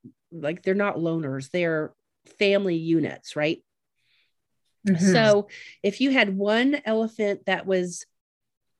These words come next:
Speaker 1: poached, I don't know, let's just say a year ago, there was an elephant poached, and then the authorities found the ivory. Well, what they do is they link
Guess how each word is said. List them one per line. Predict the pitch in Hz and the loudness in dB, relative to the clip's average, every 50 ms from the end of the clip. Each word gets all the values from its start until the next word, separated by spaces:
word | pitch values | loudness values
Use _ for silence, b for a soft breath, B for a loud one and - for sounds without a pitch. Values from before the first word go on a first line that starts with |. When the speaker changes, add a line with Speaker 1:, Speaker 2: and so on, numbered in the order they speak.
| _ _ - | _ _ -6
Speaker 1:
poached, | - - 202 180 170 175 - _ - - - - - - - - _ _ _ _ _ _ - | 0 2 2 2 2 0 -6 _ -6 -6 -6 -6 -8 -12 -18 -18 _ _ _ _ _ _ -10
I | 185 185 190 | -8 -6 -4
don't | 190 190 185 | -4 -4 -4
know, | 175 175 175 | -6 -6 -4
let's | 185 208 208 - - - | -2 -2 -2 -4 -6 -10
just | - 220 - - | -10 -8 -4 -2
say | 214 202 196 180 | 0 0 0 0
a | |
year | 170 170 170 170 170 160 156 | -2 -2 -4 -4 -4 -2 -4
ago, | 143 147 147 - 156 139 - 190 - _ _ _ | -4 -6 -6 -8 -8 -8 -10 -12 -12 _ _ _
there | - 190 | -6 -4
was | 185 180 175 185 | -4 -2 -4 -4
an | 180 | -6
elephant | - - 185 202 214 - - 202 - - | -4 -2 0 0 0 -2 -6 -10 -10 -12
poached, | - - 190 160 151 - - - - - - B B B B B B B - | -10 -8 -6 -6 -6 -6 -8 -10 -12 -12 -12 B B B B B B B -2
and | 196 196 196 190 | 0 0 2 2
then | 196 185 185 180 175 180 180 - - _ _ _ _ _ _ | 2 2 2 2 0 -2 -2 -4 -8 _ _ _ _ _ _
the | 185 185 - 190 190 185 | -6 -2 0 2 4 4
authorities | 185 180 - - 208 202 202 196 185 185 180 - | 4 2 2 2 2 4 4 4 2 0 0 -4
found | - 185 185 185 180 180 175 | -6 -4 -4 -2 -4 -2 -2
the | 170 160 - 175 | -4 -4 -4 -2
ivory. | 180 226 285 294 - - 170 165 165 | 0 2 2 2 2 0 -2 -2 -2
Well, | 165 170 165 175 | -2 -4 -2 -2
what | 190 214 220 - | -2 -2 -2 -2
they | 202 190 | -2 -4
do | 180 175 175 196 214 214 196 175 170 - | -2 0 2 2 2 2 2 0 -2 -2
is | 165 165 165 - | -6 -8 -6 -6
they | - 170 170 165 | -4 -4 -2 -2
link | 175 175 170 170 190 233 233 - - | -4 -4 -2 -2 0 -2 -2 -4 -8